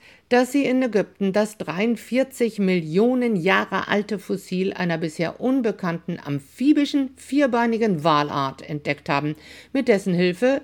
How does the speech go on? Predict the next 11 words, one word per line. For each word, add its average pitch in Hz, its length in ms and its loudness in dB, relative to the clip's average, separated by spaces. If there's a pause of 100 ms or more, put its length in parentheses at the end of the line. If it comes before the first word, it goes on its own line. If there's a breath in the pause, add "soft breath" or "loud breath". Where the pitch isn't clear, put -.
sich 147 260 -6
der 143 140 0
Übergang 190 460 0
der 196 180 0
Wale 151 260 2
vom 131 220 -4
Land 156 380 -2
zum 233 180 2
Meer 160 380 2
nachvollziehen 208 760 -2
lässt. 127 380 -6